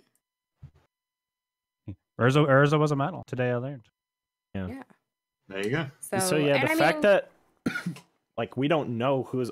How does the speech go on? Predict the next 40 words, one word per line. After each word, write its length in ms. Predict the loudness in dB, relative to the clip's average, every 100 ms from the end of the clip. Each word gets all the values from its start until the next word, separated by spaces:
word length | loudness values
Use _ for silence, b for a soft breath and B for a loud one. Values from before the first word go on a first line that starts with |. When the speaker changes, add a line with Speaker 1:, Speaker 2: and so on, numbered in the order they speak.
| -4
Speaker 2:
organizing 600 | -4 -2 -4 -6 -6 -6
it, 200 | -8 -8
like, 240 | -10 -8
there's, 300 | -8 -8 -10 _ _
as 160 | -8 -8
far 300 | -8 -4 -2
as 120 | 0
we 100 | -2
know, 260 | -2 -2 -2
there's 300 | -2 -2 -4
no 140 | -6
pedigree 480 | -4 -2 -2 -2 -4
there 260 | -4 -4 -4
unless, 500 | -4 -6 -6 -8 -10 _ _ _ _ _ _ _ _
you 80 | -4
know, 120 | -4
it's, 280 | -6 -10 -8
like, 200 | -8 -4
I 100 | -2
guess 220 | 0 -2
I, 80 | -2 -2
I 80 | -2
imagine, 440 | -2 -2 -2 -4
like, 240 | -4 -6
if 200 | -8 -6
it's 180 | -8 -6
anybody 420 | -4 -4 -4 -4
in 100 | -4
E 100 | -4 -4
U, 140 | -6
it's 120 | -8
probably, 240 | -8 -6 -4
like, 200 | -6 -6
Lean's 280 | -6 -6 -6
involved 520 | -8 -6 -6 -8 -8
or 60 |
something 360 | -10 -10 -10 -10
like 200 | -12 -12
that, 280 | -10 -10 -12 -12
but 260 | -10 -10